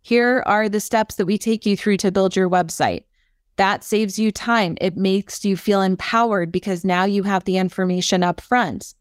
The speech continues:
That's full transparency and trust. The next step is I'm gonna invite you to download my pricing menu. So just go get it. Let me know where to email it.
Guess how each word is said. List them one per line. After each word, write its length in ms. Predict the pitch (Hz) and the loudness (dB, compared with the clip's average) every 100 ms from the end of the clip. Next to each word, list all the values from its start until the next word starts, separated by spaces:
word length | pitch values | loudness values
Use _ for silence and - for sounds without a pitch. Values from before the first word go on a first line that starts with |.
| - | -6
That's 280 | 170 - - | -6 -6 -4
full 200 | 196 202 | -2 -2
transparency 800 | - 208 202 - 208 208 - 202 | 0 0 0 0 0 0 0 0
and 140 | 196 | 0
trust. 520 | - 226 185 165 - _ _ _ _ _ _ _ _ - | 0 0 0 -6 -16 _ _ _ _ _ _ _ _ -4
The 100 | 196 | 0
next 420 | 190 202 277 - | 2 2 0 -4
step 460 | - 190 180 180 - | -4 0 0 -2 -4
is 160 | 190 190 | -4 0
I'm 120 | 190 | 0
gonna 140 | 202 | 0
invite 560 | 180 185 180 185 196 - | 2 0 0 0 -2 2
you 140 | 247 | 2
to 140 | - 180 | 2 0
download 600 | 185 196 208 208 208 202 | 2 2 2 2 2 0
my 140 | 185 | -2
pricing 580 | - - 320 - 277 214 | -4 -2 -2 0 2 4
menu. 460 | 185 170 107 80 - _ _ _ _ _ _ - | 2 0 -2 -4 -10 _ _ _ _ _ _ -4
So 180 | 240 | 0
just 260 | 220 262 - | 2 0 0
go 160 | 339 294 | 0 2
get 220 | 269 370 | 2 2
it. 160 | 180 | 0
Let 160 | 208 233 | 0 2
me 100 | 262 | 4
know 140 | 277 | 4
where 120 | 285 269 | 2 2
to 160 | 233 | 0
email 280 | 262 269 294 | 2 4 4
it. 140 | 330 | 0